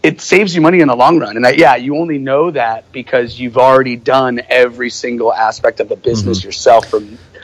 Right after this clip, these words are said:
Speaker 1: a decade. And now you can really have honest introspection
Speaker 2: Mm-hmm.
Speaker 1: as a
Speaker 2: I, I
Speaker 1: business
Speaker 2: don't know if
Speaker 1: owner or an idea man or a visionary.
Speaker 2: Yeah.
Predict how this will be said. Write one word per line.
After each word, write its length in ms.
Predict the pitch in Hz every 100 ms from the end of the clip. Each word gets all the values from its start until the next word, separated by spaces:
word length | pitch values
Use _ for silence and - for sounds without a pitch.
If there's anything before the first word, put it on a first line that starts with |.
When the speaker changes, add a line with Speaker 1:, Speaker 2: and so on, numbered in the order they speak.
| - - _ 135
Speaker 1:
a 60 |
decade. 600 | 135 147 147 139 95 87 - -
And 180 | 131
now 220 | 135 123 135
you 160 | 135
can 220 | 131 135
really 300 | 127 131 127 117
have 400 | 127 117 117 113 _ _ _ _ _ _ _ _ -
honest 380 | 147 139 135 -
introspection 560 | 143 131 127 - 123 - _ _ - - _ _ _ _
Speaker 2:
Mm-hmm. 680 | 135 113 113 101 - - 123
Speaker 1:
as 100 | 120
a 40 |
Speaker 2:
I, 40 | 160
I 20 |
Speaker 1:
business 240 | 156 - 202
Speaker 2:
don't 180 | 190
know 220 | 170 170 160
if 40 |
Speaker 1:
owner 360 | 131 131 127 120
or 240 | 120 131
an 80 | 131
idea 880 | 127 123 127 - - 135 139 131 127 127
man 480 | 120 117 113 113 117
or 180 | 117 117
a 40 | 117
visionary. 720 | 131 123 110 98 90 80 50 - _ _ _ _ -
Speaker 2:
Yeah. 240 | 120 92